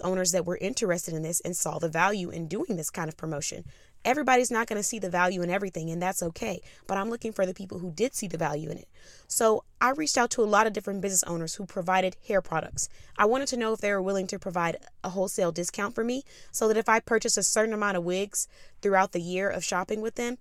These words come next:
that they would give me a discount. And every time I purchased a wig, I put it in my customer's box, in their subscription box, which is a style box.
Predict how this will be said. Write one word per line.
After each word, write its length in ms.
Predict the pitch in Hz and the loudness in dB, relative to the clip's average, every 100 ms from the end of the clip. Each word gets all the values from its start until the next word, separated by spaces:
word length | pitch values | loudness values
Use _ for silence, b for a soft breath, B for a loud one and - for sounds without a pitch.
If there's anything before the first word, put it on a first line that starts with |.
| B B | B B
that 140 | 208 | -2
they 100 | 208 | 4
would 160 | 208 180 | 4 4
give 180 | 226 220 | 0 0
me 140 | 196 | -2
a 40 | 165 | 0
discount. 600 | 220 220 - 180 156 - | 0 0 -2 -8 -10 -6
And 120 | 185 | -4
every 220 | 196 220 | 0 0
time 260 | - 220 214 | 0 -2 -2
I 80 | 196 | -4
purchased 320 | 226 - - | -4 -4 -4
a 60 | 196 | 0
wig, 240 | 233 190 | 2 2
I 100 | 175 | 0
put 200 | - 202 | 0 -2
it 80 | 185 | 0
in 100 | 180 | -2
my 100 | 170 | -4
customer's 640 | - 196 - 180 170 - b b b b _ - 170 | -4 -4 -2 -4 -4 -6 b b b b _ -18 -16
box, 580 | 151 214 196 - - | -2 2 2 0 -2
in 80 | 175 | -2
their 100 | 170 | 0
subscription 540 | 170 175 - 196 175 160 | -2 -4 -4 -4 -4 -6
box, 240 | 156 - | -8 -6
which 140 | 180 | -6
is 80 | 170 | -4
a 80 | 175 | -2
style 360 | - 196 175 156 | 0 2 2 0
box. 460 | 156 - - - | -4 -8 -6 -6